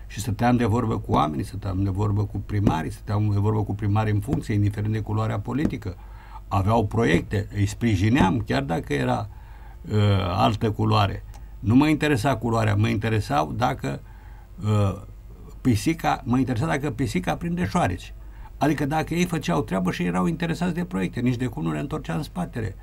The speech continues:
Și pot să spună foarte mulți P S D-iști, dacă nu i-am sprijinit, fiind președinte al, uh,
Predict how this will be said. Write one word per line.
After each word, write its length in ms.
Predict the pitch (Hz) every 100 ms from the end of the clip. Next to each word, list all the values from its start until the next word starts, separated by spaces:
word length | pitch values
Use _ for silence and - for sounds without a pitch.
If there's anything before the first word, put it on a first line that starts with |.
| - - -
Și 160 | - 147
pot 260 | - 185
să 100 | -
spună 300 | 170 - 180
foarte 320 | 165 180 170 165
mulți 260 | 170 -
P 120 | -
S 60 | 135 147
D-iști, 220 | 165 151
dacă 240 | 156 147 151
nu 80 |
i-am 140 | 160 139
sprijinit, 480 | 110 123 104 165 - - - - -
fiind 260 | - 175 165
președinte 720 | 156 160 151 165 156 151 -
al, 220 | 139 135 113 - - - - - -
uh, 440 | - 120 127 110